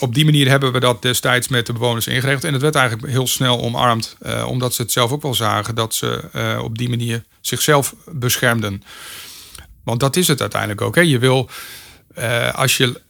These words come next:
bij iemand aan de keukentafel staat en je hebt het over van,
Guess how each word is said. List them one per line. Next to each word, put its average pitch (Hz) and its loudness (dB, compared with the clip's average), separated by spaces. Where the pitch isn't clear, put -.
bij 127 2
iemand 139 0
aan 120 -2
de 120 -2
keukentafel 123 2
staat 113 0
en 127 -2
je 117 0
hebt 131 -2
het 131 -8
over 120 -2
van, 131 -6